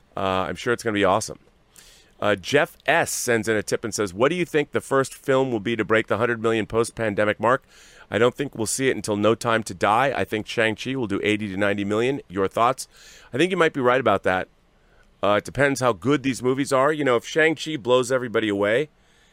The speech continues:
and it gets word of mouth, it could break a hundred million. But I think No Time to Die, is, that's a pretty good bet. No Time to Die is gonna do that. I do, I do agree with you. Uh, Heffy Master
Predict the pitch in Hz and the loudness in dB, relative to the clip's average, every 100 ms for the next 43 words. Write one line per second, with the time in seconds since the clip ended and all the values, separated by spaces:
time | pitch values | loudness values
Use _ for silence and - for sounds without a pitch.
0 | _ _ 101 101 92 107 101 113 107 110 | _ _ -4 -2 -2 -4 -4 -2 0 0
1 | 127 - 101 - 139 104 95 92 92 87 | -2 -6 -10 -6 -6 0 0 0 -4 -4
2 | 85 87 98 113 _ _ _ - 107 135 | -2 -2 -2 -6 _ _ _ -2 0 0
3 | 127 123 117 117 113 101 95 104 101 98 | -2 0 0 0 -2 0 0 2 2 0
4 | - 95 - 101 104 120 110 95 - 90 | -6 -10 -8 -6 -6 -4 -2 -2 0 -2
5 | - - 101 95 107 95 87 85 85 90 | -4 -2 -2 0 -2 -2 -2 -2 -4 -6
6 | 82 85 82 85 - _ _ _ _ _ | -6 -6 -4 -4 -4 _ _ _ _ _
7 | - 92 92 90 - - 92 95 92 85 | -8 -6 -4 -8 -8 -8 -6 -4 -4 -4
8 | 90 90 110 123 _ _ _ _ _ _ | -6 -6 -8 -10 _ _ _ _ _ _
9 | _ _ - - - _ _ 107 104 98 | _ _ -20 -20 -20 _ _ 2 4 2
10 | 95 - 143 151 160 147 151 - 151 143 | 0 -2 -2 0 0 2 2 0 2 2